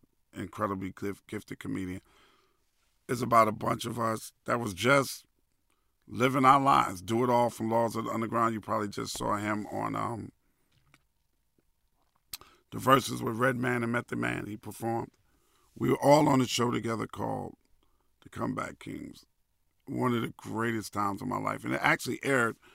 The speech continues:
late night in New York for a little while. Yeah. So, rest in peace to Black Rob. X, of course. Rest in peace.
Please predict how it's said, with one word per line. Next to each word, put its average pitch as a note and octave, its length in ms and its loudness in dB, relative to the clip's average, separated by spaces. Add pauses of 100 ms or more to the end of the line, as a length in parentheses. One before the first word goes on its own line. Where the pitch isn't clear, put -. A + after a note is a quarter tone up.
(320)
late C3 260 0
night C3 300 0
in A#2+ 160 -4
New B2 80 -2
York C3+ 320 0
for - 160 -8
a A2 40 -6
little G#2+ 200 -8
while. - 320 -10 (840)
Yeah. - 260 -10 (280)
So, A2+ 400 -6 (960)
rest A#2 220 0
in A2+ 100 -6
peace A#2 240 -4
to A2+ 80 -10
Black A2+ 360 -2
Rob. A2 440 0 (600)
X, C3 520 4
of - 160 -14
course. A2 500 0 (1200)
Rest A2 300 -2
in A2+ 80 -4
peace. A2+ 400 -4